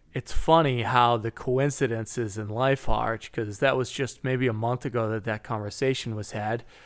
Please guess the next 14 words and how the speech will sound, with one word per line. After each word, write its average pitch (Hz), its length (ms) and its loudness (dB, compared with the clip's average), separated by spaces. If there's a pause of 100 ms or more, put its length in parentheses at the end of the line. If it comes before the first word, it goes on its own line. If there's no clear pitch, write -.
(300)
And 143 120 0
then 131 180 0
this 127 280 0
week, 151 460 0 (600)
um, 113 460 0
I 123 140 0
get 123 220 2
a 107 440 -2 (440)
email 143 640 4 (480)
from 131 840 4
a, 117 600 0
a 123 100 -6
guy 127 540 6
that 113 420 -2